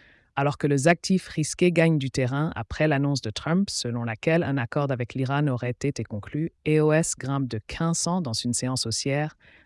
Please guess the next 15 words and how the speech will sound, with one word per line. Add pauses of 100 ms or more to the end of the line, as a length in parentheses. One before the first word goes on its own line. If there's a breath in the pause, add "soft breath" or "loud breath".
(160 soft breath)
Intelia
présente
le
résultat
de
phase
trois (160)
pour
la
thérapie. (420)
Et
Nick
Lonvozo
contre
la